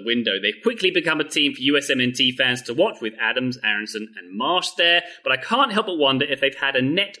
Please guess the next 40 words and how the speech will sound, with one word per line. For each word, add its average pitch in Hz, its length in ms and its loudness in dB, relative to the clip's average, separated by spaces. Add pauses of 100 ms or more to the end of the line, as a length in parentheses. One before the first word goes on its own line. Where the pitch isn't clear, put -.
(140)
positive 156 380 0
transfer 127 400 0
window 113 380 0 (260)
and 117 100 -4
whether 165 200 2
this 160 240 -2
incipient 147 760 -2
Team 277 220 0
American 156 480 2
narrative 139 460 2 (220)
might 131 320 0
not 196 140 -14
be 202 140 -10
great 113 360 -2
if 113 160 -16
they 110 120 -6
do 110 360 -8
poorly 101 380 -8 (220)
next 98 320 -14
season." - 340 -10 (240)
Good 285 160 -10
use 233 240 -6
of 226 80 -8
incipient, 208 460 -6
some 127 160 -10
good 220 280 -4
words 233 380 2
in 147 80 -4
the 151 80 0
questions 147 520 -6
today. - 280 -12 (100)
Excellent. 117 400 -6
Thank 165 220 -2
you, 143 140 -10
David. 104 280 0 (480)
Um, 208 320 2
Taylor, 269 360 2 (640)
I, 254 420 -2
I 220 60 -2
didn't 247 360 -4